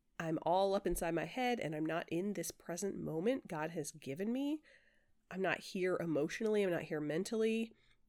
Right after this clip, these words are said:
even though physically I'm here." It's more about recognizing that that's what's happening and then refuting that experience to, to basically remind yourself, "I don't need to be solving every problem in the world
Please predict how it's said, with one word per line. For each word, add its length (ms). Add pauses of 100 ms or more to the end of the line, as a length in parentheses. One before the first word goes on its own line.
even 220
though 100
physically 520
I'm 100
here." 400 (420)
It's 160
more 180
about 220 (160)
recognizing 1120 (120)
that 160
that's 300
what's 180
happening 800 (920)
and 120
then 160
refuting 960
that 160
experience 960
to, 140 (220)
to 100
basically 520
remind 460
yourself, 480 (760)
"I 140
don't 360
need 440 (100)
to 100
be 360
solving 520
every 280
problem 340
in 80
the 80
world 400